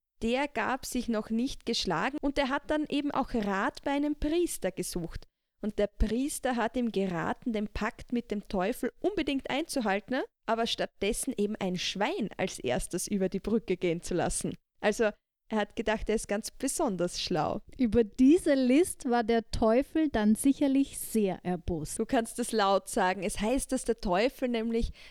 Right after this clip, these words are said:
Speaker 1: darüber so wütend geworden ist, dass er sich von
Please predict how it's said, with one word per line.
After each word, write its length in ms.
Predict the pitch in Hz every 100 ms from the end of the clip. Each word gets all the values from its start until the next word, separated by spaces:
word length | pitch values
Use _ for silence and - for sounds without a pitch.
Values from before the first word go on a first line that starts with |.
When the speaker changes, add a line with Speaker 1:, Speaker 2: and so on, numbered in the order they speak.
| -
Speaker 1:
darüber 360 | 220 233 233
so 300 | 247 - - 453 285
wütend 460 | 233 - 190 180
geworden 380 | - 185 165 170
ist, 260 | 190 277 - _ - -
dass 180 | 240 247
er 80 | 294
sich 260 | - 294
von 320 | - - 277